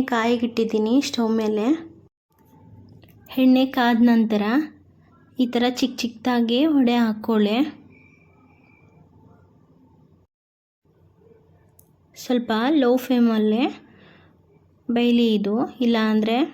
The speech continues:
ಚ-, ಒಳಗಡೆ ಬೇಯೋದಿಲ್ಲ. ಅದಕ್ಕೆ ನೋಡಿ, ಈ ರೀತಿ ಗೋಲ್ಡನ್ ಬ್ರೌನ್ ಆಗಿದೆ. ಮತ್ತು ಬಬಲ್ಸು ಸ್ವಲ್ಪ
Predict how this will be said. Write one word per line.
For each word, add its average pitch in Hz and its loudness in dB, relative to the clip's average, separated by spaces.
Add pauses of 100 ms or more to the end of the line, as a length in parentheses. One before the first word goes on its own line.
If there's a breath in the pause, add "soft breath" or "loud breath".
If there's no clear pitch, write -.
(360)
ಚ-, 240 -4
ಒಳಗಡೆ 240 2
ಬೇಯೋದಿಲ್ಲ. 214 2
ಅದಕ್ಕೆ 214 -2 (2750 soft breath)
ನೋಡಿ, 240 2
ಈ 233 4
ರೀತಿ 226 0
ಗೋಲ್ಡನ್ 233 2
ಬ್ರೌನ್ 226 2
ಆಗಿದೆ. 214 0
ಮತ್ತು 240 0
ಬಬಲ್ಸು 226 0
ಸ್ವಲ್ಪ 240 -2